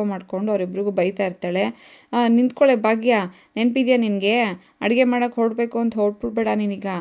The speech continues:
ಅಲ್ಲಿ ನನ್ಗೇನು ಹೇಳ್-, ಮಾತು ಕೊಟ್ಟಿದ್ಯಾ, ಆ ಮಾತನ್ನ ಉಳಿಸ್ಕೊಳ್ಳೋದು ಫಸ್ಟು ನೀನು ಕಲ್ತ್ಕೋ" ಅಂತ ಹೇಳಿ ಅವ್ಳ್ಗೆ ಹೇಳ್ಬೇಕಾದ್ರೆ, "ಆಯ್ತು ಬಿಡಮ್ಮ,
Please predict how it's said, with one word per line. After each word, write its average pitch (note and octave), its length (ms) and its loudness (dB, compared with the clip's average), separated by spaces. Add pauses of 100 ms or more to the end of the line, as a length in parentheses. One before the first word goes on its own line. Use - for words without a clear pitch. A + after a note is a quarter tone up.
(340)
ಅಲ್ಲಿ G#3+ 200 0
ನನ್ಗೇನು A3+ 600 2
ಹೇಳ್-, A3 240 2
ಮಾತು A3+ 260 -2
ಕೊಟ್ಟಿದ್ಯಾ, A#3 320 -2
ಆ G#3+ 40 0
ಮಾತನ್ನ G#3+ 400 -2
ಉಳಿಸ್ಕೊಳ್ಳೋದು A3 500 -2
ಫಸ್ಟು G#3 280 -4
ನೀನು G#3 200 -2
ಕಲ್ತ್ಕೋ" G3 600 0 (260)
ಅಂತ A3 220 -2
ಹೇಳಿ A#3 420 2
ಅವ್ಳ್ಗೆ G#3 300 -2
ಹೇಳ್ಬೇಕಾದ್ರೆ, G#3 960 -4
"ಆಯ್ತು C4 300 2
ಬಿಡಮ್ಮ, A#3 320 2